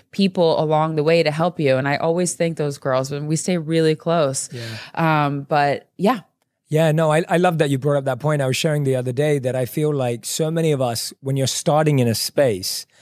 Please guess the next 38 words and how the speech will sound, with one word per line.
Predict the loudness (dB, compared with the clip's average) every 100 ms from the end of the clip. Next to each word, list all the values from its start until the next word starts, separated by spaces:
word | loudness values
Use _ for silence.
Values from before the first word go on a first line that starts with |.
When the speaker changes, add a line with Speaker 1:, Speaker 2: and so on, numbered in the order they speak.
| -20 _
Speaker 2:
you | 2
look | 2 2
at | 0
everyone | 2 2 2
else | 2 0
as | -2
your | -2
competitor. | -2 -2 -4 -6 -14 -16 -18 _
Speaker 1:
Right. | -2 0 -2 -2
Speaker 2:
And | 2
you're | 2
like, | 2 -2
"Okay, | -2 0
who's, | 2 0
who's | 2 2 2
winning | 2 2 2
in |
this | 2 0
space? | 2 2
What's | 2 0
my | 0
competitor | -2 -4 -4 -4 -2 -2
analysis?" | -2 -2 -2 -4 -8 -8
Speaker 1:
Yes. | -8 -8 -8 -2
Speaker 2:
Right? | -2
Like, | 0
"Oh, | -2
she's | 0 0 2
number | 2 0
one, | -2 -2 -4 -6
I'm | -4
number | -4 -4
ten," | -6 -4 -2 -2
or | -2
whatever | 0 2 2
it | 0
is. | -4 -8
Speaker 1:
Yes. | -8 -8